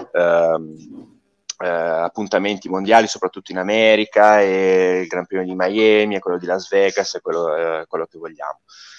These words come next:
La W W E, se vuole effettivamente avere dietro di sé un interesse di queste major che hai tu elencato, ma soprattutto dei piani di crescita, non solo finanziari, ma di appeal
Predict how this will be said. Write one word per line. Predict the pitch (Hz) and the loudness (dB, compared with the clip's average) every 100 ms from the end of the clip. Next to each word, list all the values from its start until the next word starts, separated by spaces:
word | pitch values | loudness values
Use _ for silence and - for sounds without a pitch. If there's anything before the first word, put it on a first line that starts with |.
| - - | -6 2
La | |
W | 185 226 | 6 6
W | 170 123 117 | 6 2 0
E, | 113 95 90 | -2 -2 -4
se | 95 - 180 | -2 2 4
vuole | 123 120 131 131 127 - | 6 8 8 6 4 -2
effettivamente | 104 113 - 107 107 113 117 | -6 -6 0 2 2 0 2
avere | 101 101 104 104 101 | 2 2 2 2 0
dietro | 98 104 113 | -2 -4 -4
di | 95 | -6
sé | - 101 107 - _ _ | -2 2 2 2 _ _
un | 104 | -6
interesse | 113 117 104 110 - 120 | -4 2 4 2 0 -8
di | 104 | -4
queste | 107 - 98 | -4 -4 -4
major | 101 104 107 104 | -2 -2 -2 -2
che | 98 | -2
hai | 90 | -2
tu | 104 | -2
elencato, | 101 92 90 101 117 139 147 165 - _ _ _ | -4 -4 0 4 4 2 2 2 -2 _ _ _
ma | - 113 | -4 -2
soprattutto | 127 117 113 135 - 147 | 0 -2 -2 -6 0 2
dei | 113 107 | 2 0
piani | 113 110 120 | 2 2 2
di | 98 | -4
crescita, | 107 98 87 - - 90 90 - | -4 -2 -4 -8 -2 0 2 0
non | 113 170 | 2 2
solo | 180 139 123 | 2 2 2
finanziari, | - 107 95 - 104 95 90 92 | 2 -4 -4 -2 4 4 4 2
ma | 101 | -2
di | 107 | 0
appeal | 104 _ 101 92 87 87 98 | -2 _ -12 -10 -4 -2 -2